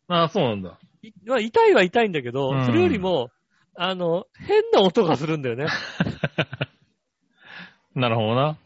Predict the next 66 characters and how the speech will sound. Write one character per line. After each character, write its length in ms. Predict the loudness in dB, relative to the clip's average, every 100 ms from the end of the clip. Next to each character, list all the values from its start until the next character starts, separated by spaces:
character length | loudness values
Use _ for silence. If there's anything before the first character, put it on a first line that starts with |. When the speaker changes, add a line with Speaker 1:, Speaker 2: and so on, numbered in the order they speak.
| _ -12
Speaker 2:
あ 100 | -4
の、 100 | -4
聞 220 | -4 -4 -4
い 60 |
た 120 | -2
こ 120 | 0 4
と 140 | 2
な 200 | 2 2
い 100 | 2
音 240 | 2 0
と、 540 | 0 0 0 0 -4 -4
な 160 | -2 0
ん 20 |
か 140 | -2
あ 60 | -2
の、 320 | -2 -2 -4 -12 _
ど 120 | -4
っ 60 | -4 _
か 140 | 0
の 80 | 0
痺 300 | -2 -4 0
れ 80 | 2
が 100 | 0
ビ 240 | 0 -4
ー 60 | -4
ン 20 |
っ 20 |
て 100 | 0
な 120 | 2
る 220 | 2 0 -4
感 180 | -2 -2
じ 60 | -2
な 100 | 0
ん 20 |
で、 60 |
Speaker 1:
あ 840 | 2 4 4 2 0 -2 -6 -8 -14
あ。 40 | _ _ _ _
Speaker 2:
怖 320 | -2 4 6
い 100 | 4
ん 60 | 2
で 100 | -6
す 120 | -6
よ 160 | -10 -6
ね。 180 | -6 -8 _ _
Speaker 1:
う 80 | -2
ん。 420 | 0 2 0 -2
で 80 | 0
も 120 | 2
気 120 | 2 2
を 80 |
つ 60 | 2
け 80 | 2
な 100 | 2
き 60 |
ゃ 40 | 0
い 20 |
け 60 | 0
な 140 | 0
い 40 |
ね、 120 | 0 0
そ 100 | 0
れ 80 |
ほ 100 | 0
ん 80 | -2
と 120 | -2
ね。 260 | 0 0 -2